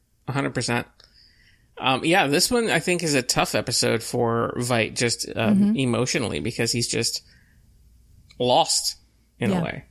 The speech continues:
Speaker 2: Yeah, totally. And he's trying. It, it, that's the th-, that's the other thing that's interesting, though, is that he's trying, I think.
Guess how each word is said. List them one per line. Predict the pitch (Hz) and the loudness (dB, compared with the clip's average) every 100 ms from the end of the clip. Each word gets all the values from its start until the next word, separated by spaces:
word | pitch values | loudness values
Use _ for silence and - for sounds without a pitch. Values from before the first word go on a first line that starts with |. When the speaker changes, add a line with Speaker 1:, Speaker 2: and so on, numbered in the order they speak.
| _ _ | _ _
Speaker 2:
Yeah, | 202 208 196 - | -4 -4 -6 -8
totally. | - 190 202 175 _ _ _ _ _ _ | -8 -6 -4 -8 _ _ _ _ _ _
And | 214 | 4
he's | 220 - | 4 4
trying. | - 240 262 247 - 147 _ - - _ _ - | 2 2 0 -2 -6 -12 _ -20 -20 _ _ -6
It, | 233 294 | -4 -2
it, | 311 - | -4 2
that's | 349 - | 2 4
the | 415 | 2
th-, | - 381 | 4 4
that's | 320 370 | 4 2
the | 427 | 2
other | 403 | 2
thing | 359 330 | 0 0
that's | 254 | 0
interesting, | - 302 370 - - - | -2 -2 0 -2 -4 -6
though, | 170 143 - 190 _ - - - | -6 -8 -10 -16 _ -20 -12 0
is | 247 | 2
that | 262 220 | 2 2
he's | - 247 - _ | 2 2 0 _
trying, | - - - - 302 359 381 190 143 - - - _ _ _ _ _ | -4 -4 -8 -8 -4 0 2 2 -2 -8 -20 -20 _ _ _ _ _
I | - 190 | -2 -2
think. | - 151 110 - - | -2 -6 -10 -14 -18